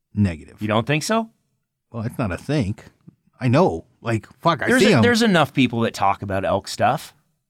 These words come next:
Speaker 1: I didn't say talk. I said valid, that you would believe. <laughs> Um,
Speaker 2: Do you, that's a, I don't
Speaker 1: okay,
Speaker 2: know. May-,
Speaker 1: how
Speaker 2: may-
Speaker 1: many, how many elk have you known me to kill as a guess?
Speaker 2: A lot.
Speaker 1: Do I know what the fuck I'm doing calling?
Speaker 2: No.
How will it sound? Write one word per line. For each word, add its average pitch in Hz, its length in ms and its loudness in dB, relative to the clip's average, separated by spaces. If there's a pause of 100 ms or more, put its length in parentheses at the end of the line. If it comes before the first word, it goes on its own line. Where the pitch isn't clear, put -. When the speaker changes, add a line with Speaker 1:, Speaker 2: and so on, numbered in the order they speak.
(240)
Speaker 1:
I 143 120 -8
didn't 143 220 -2
say 135 180 -2
talk. 143 520 -4
I 117 100 -6
said 113 340 -4
valid, 98 640 -4 (420)
that 123 280 0
you 117 180 4
would 127 180 4
believe. 107 680 2
<laughs> - 40 -20 (540)
Um, 123 360 4 (500)
Speaker 2:
Do 160 100 2
you, 190 140 4 (360)
that's 214 240 2
a, 165 140 2 (120)
I 180 140 6
don't 175 220 4
Speaker 1:
okay, 143 160 4
Speaker 2:
know. 135 140 4
May-, 156 180 4
Speaker 1:
how 262 100 6
Speaker 2:
may- - 80 6
Speaker 1:
many, 269 280 4
how 226 120 4
many 208 220 6
elk 156 220 4
have 120 120 2
you 131 140 6
known 120 220 6
me 113 120 6
to 98 80 -2
kill 92 300 -8 (160)
as 120 140 -2
a 113 60 0
guess? 95 320 -6
Speaker 2:
A 127 100 -2
lot. 101 540 2 (580)
Speaker 1:
Do 147 100 6
I 180 100 6
know 170 120 6
what 180 140 2
the 113 100 -8
fuck 151 320 -10
I'm 143 100 2
doing 139 220 4
calling? 156 440 0
Speaker 2:
No. 139 400 4